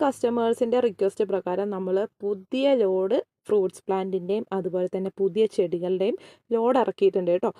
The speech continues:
അപ്പോൾ പുതിയ ചെടികളുടെ വീഡിയോ കാണണമെങ്കിൽ ഒട്ടും തന്നെ സ്കിപ്പ് ചെയ്യാതെ നമ്മുടെ വീഡിയോ കണ്ടിന്യൂ കാണുക. അതുപോലെ തന്നെ വളരെ കുറച്ച് പ്ലാന്റ്സേ ഉള്ളൂ. ഒരുപാട് കസ്റ്റമർ നമ്മളോട് ആവശ്യപ്പെട്ടായിരുന്നു. കുറേ ഗ്രേപ്പും അതുപോലെ തന്നെ കുറേ ഫ്രൂട്ട്സ് പ്ലാന്റും ഒക്കെ മഴ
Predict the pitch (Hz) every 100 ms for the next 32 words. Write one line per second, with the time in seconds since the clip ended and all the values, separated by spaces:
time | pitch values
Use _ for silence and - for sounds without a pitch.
0 | - - 220 233 208 202 196 311 294 247
1 | 208 220 214 233 202 196 208 226 208 196
2 | 190 196 - - 202 _ - 311 285 262
3 | - 220 - 226 214 208 269 254 208 214
4 | 202 196 208 208 190 190 208 226 196 185
5 | 202 240 - - 208 196 202 208 214 175
6 | 180 220 285 247 214 247 214 190 196 202
7 | 180 254 196 190 196 208 254 233 202 -
8 | 196 202 202 185 180 262 - - - 214
9 | 240 190 190 190 196 208 196 208 170 190
10 | 240 185 180 185 190 170 170 196 208 185
11 | 170 175 190 190 208 247 202 180 - 190
12 | 185 170 185 185